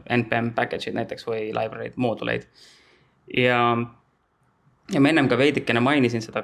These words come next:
krüptovarastamis-, äh, teemat, ehk siis see ongi näide päris maailmast, kus eksisteeris, äh, üks väga populaarne N P M pakk. Äh, sellel oli, see oli nii populaarne, et nädalas oli vist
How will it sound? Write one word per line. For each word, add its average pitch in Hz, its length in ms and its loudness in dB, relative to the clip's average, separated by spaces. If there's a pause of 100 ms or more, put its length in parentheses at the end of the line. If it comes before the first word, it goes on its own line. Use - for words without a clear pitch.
(160)
krüptovarastamis-, 113 1080 -2
äh, 110 280 -4
teemat, 117 460 -2 (120)
ehk - 160 -10
siis - 140 -12
see 139 100 0
ongi 127 160 2
näide 127 320 2 (120)
päris 139 240 2
maailmast, 139 440 0 (500)
kus - 380 -2
eksisteeris, 127 920 0
äh, 107 380 -2 (100)
üks 107 160 -10
väga 143 180 2
populaarne 113 800 0
N 131 180 2
P 123 60 -2
M 120 120 0
pakk. - 320 -8 (960)
Äh, 110 260 2
sellel 127 300 2
oli, 120 220 2
see 127 140 2
oli 131 40 4
nii 151 100 6
populaarne, 127 560 2
et - 100 -4
nädalas 117 420 0
oli 104 360 -4
vist - 260 -14